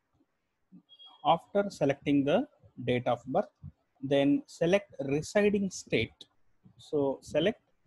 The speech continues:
residing state, which state you belongs to. Then select the residing city,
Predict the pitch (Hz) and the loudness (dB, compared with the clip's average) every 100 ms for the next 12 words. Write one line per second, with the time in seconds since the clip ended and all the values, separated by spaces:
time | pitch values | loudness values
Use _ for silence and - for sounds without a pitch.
0 | - _ - - 120 135 127 123 - 131 | -20 _ -12 -10 0 0 2 0 -2 -2
1 | 127 143 - 143 - 131 127 120 120 113 | 0 -2 -4 -10 -4 -4 -2 -6 -4 -6
2 | 113 - 214 277 _ _ _ _ - 147 | -8 -6 -6 -6 _ _ _ _ -2 2
3 | 156 156 - 175 190 156 139 131 - 147 | 2 2 0 2 2 0 0 0 2 2
4 | 143 135 139 127 123 220 | 2 0 -2 -2 -4 -6